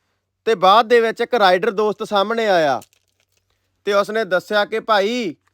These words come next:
ਮੈਨੂੰ ਸਾਰਾ ਪਤਾ ਸੀ, ਮੈਨੂੰ ਤਾਂ ਕਲਾਕਾਰਾਂ ਨੇ ਮੂਹਰੇ ਨਹੀਂ ਆਉਣ ਦਿੱਤਾ।" ਉਸਨੇ ਦੱਸਿਆ ਕਿ ਹਸਪਤਾਲਾਂ ਦੀ ਲਾਪਰਵਾਹੀ ਕਾਰਨ ਰਾਜਵੀਰ, ਇੱਕ ਡਾਕਟਰ ਸੀ ਜਿਹੜਾ ਕਹਿੰਦਾ ਸੀ ਕਿ "ਮੈਂ ਰਾਜਵੀਰ ਜਵੰਦੇ ਦਾ ਦੋਸਤ ਹਾਂ"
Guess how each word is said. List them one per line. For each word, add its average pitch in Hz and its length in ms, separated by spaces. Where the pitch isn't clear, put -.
ਮੈਨੂੰ 185 380
ਸਾਰਾ 185 380
ਪਤਾ 175 320
ਸੀ, 196 220
ਮੈਨੂੰ 175 440
ਤਾਂ 180 300
ਕਲਾਕਾਰਾਂ 160 600
ਨੇ 165 100
ਮੂਹਰੇ 160 340
ਨਹੀਂ 147 140
ਆਉਣ 123 220
ਦਿੱਤਾ।" 110 360
ਉਸਨੇ 196 340
ਦੱਸਿਆ 220 400
ਕਿ 247 180
ਹਸਪਤਾਲਾਂ 202 960
ਦੀ 214 180
ਲਾਪਰਵਾਹੀ 196 680
ਕਾਰਨ 180 540
ਰਾਜਵੀਰ, 180 560
ਇੱਕ 190 120
ਡਾਕਟਰ 170 420
ਸੀ 208 180
ਜਿਹੜਾ 190 280
ਕਹਿੰਦਾ 208 300
ਸੀ 196 140
ਕਿ 208 100
"ਮੈਂ 214 180
ਰਾਜਵੀਰ 170 460
ਜਵੰਦੇ 170 380
ਦਾ 202 140
ਦੋਸਤ 160 440
ਹਾਂ" 156 280